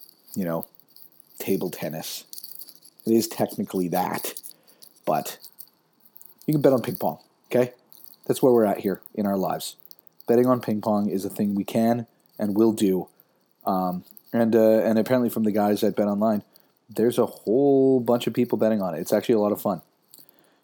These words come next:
So, uh, make sure you stay, uh, make sure you stay on, on point with the Czech Republic table tennis. <laughs>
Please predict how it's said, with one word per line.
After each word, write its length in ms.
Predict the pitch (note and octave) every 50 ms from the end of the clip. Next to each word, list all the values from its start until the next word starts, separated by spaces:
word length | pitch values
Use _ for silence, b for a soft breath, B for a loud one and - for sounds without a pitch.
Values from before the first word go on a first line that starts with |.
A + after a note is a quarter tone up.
| b
So, 420 | _ - - A2 G2+ G2 G2 F#2+ F#2
uh, 320 | F#2 F#2 F2+ F2+ F2+ E2+ - _ _ _ _ _ _ _ _ _ _ _ _ _ _ _ _ _ _
make 160 | - A2 A2 G#2+
sure 160 | - B2+ A#2
you 80 | A2
stay, 320 | G#2 - - A2+ G#2 G2+ G2+
uh, 220 | G2 F#2+ F#2 F2+ - - _ _ _ _ _ _ _ _ _ _ _ _ _ _ _ _ _ _ _ _ _ _ _ _ _ _ _ _ _ _ _ _ _ _ _ _ _
make 120 | - G#2 -
sure 100 | - C3
you 60 | B2
stay 220 | - - - A2
on, 320 | A2 G2+ D#2+ G#2 G#2 G2+ G2+ -
on 200 | F#2 F#2+ G2 G#2
point 480 | - - - B2 G#2+ F2 F2+ - - - _ _
with 140 | - F#2+ -
the 80 | - D#2+
Czech 360 | - - - B2+ A2 - -
Republic 640 | G#2+ G2 - - - A#2 G2 - F#2 F2 - - - _ _ _ _ _ _ _
table 360 | _ - - A#2 A2 G#2 G#2 -
tennis. 540 | - - - D2+ D#2 - - - - - _
<laughs> 840 | _ _ _ _ _ _ _ _ _ _ _ _ - _ _ B